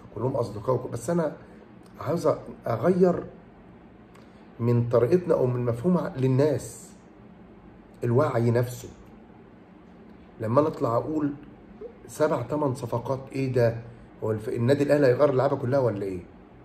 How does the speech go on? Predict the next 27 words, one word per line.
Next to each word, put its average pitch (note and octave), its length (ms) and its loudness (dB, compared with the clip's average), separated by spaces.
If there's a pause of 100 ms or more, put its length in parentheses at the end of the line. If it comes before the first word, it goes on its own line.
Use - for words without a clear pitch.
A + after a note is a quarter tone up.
(840)
النادي C3 240 4
الزمالك D3 300 4
هي-، C3 260 2
هيمشي B2+ 380 2
لعيبة C3+ 220 2
ويجيب C3 220 -2
لعيبة؟ C#3 320 -2 (440)
حاجات E3+ 260 0
كتير A2 360 -4
يعني G2+ 720 -6 (420)
مش G#2 120 -6
عارف. D3 220 4
المهم، F3 420 2 (1080)
خلينا D#3+ 320 4
بقى E3 220 4
في C3+ 60 0
موضوع B2+ 380 0 (320)
عبد G#2+ 140 -4
المنعم B2 280 0
كهربا. F#2 320 -8 (920)
كهربا F#3 520 4
الناس C#3+ 220 2
برضو، F3+ 460 6 (420)
برضو C3+ 340 4
من A2+ 220 -2
ضمن C3 280 0
الناس B2 600 -2